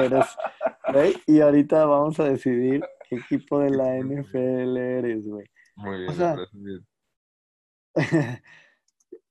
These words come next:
Speaker 1: debe haber, ¿no? Obviamente.
Speaker 2: Sí, claro, güey, claro,
Speaker 1: Test,
Speaker 2: güey.
Speaker 1: ¿qué equipo de la N F L eres? ¿Cuál es tu equipo ideal de la N F L? Ok.
Speaker 2: Ahí está, güey, mándame ese link. Y ahora
Speaker 1: Te lo
Speaker 2: mismo
Speaker 1: mando.
Speaker 2: estamos
Speaker 1: Ahí
Speaker 2: al
Speaker 1: voy.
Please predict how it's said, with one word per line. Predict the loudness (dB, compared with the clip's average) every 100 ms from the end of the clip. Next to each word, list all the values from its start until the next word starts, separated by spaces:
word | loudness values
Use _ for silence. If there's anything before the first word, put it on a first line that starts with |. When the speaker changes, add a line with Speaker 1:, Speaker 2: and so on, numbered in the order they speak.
| -2
Speaker 1:
debe | 0 2
haber, | 2 2 0 0
¿no? | -4 -4
Obviamente. | -6 -6 -6 -6 -8 -10 -12
Speaker 2:
Sí, | -10
claro, | -6 -6 -6
güey, | -10 -14
claro, | -14 -8
Speaker 1:
Test, | -2 0 -2
Speaker 2:
güey. |
Speaker 1:
¿qué | -4
equipo | -4 -4 -6 -4
de | -4
la | -4 -6
N | -8
F | -12 -12
L | -12 -10 -12
eres? | -14 -18 -20 _ _ _ _ _
¿Cuál | -6 -6
es | -6
tu | -10
equipo | -10 -8 -4
ideal | -2 -2 -4
de | -6
la | -8
N | -14
F | -18 -20
L? | -20
Ok. | -20 -20 -20 -20 -14
Speaker 2:
Ahí | -14
está, | -12 -14
güey, | -14 -16
mándame | -14 -12 -12 -12
ese | -14 -16
link. | -18 -20 _ _ _ _ _ _
Y | -14
ahora | -12 -10
Speaker 1:
Te | -10
lo | -10
Speaker 2:
mismo | -10 -10
Speaker 1:
mando. | -12 -14 -16 _
Speaker 2:
estamos | -20 -16 -14 -10
Speaker 1:
Ahí |
Speaker 2:
al | -10 -8 -10
Speaker 1:
voy. | -12 -12 -14 -16